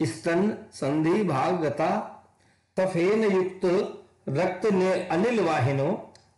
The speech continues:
अंतःशल्यास्य दुश्चिकित्सया।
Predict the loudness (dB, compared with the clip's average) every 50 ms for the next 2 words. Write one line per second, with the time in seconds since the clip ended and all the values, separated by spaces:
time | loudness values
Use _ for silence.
0 | _ -2 0 0 0 0 0 -2 -2 0 0 0 2 2 2 2 2 0 0 -2
1 | -2 -2 -2 -2 -2 -2 -6 -10 -16 -20 _ _ _ _ -6 -2 0 0 0 0
2 | -2 -2 -2 -2 0 -2 -4 -4 -4 -2 -2 -2 0 -2 -4 -6 -10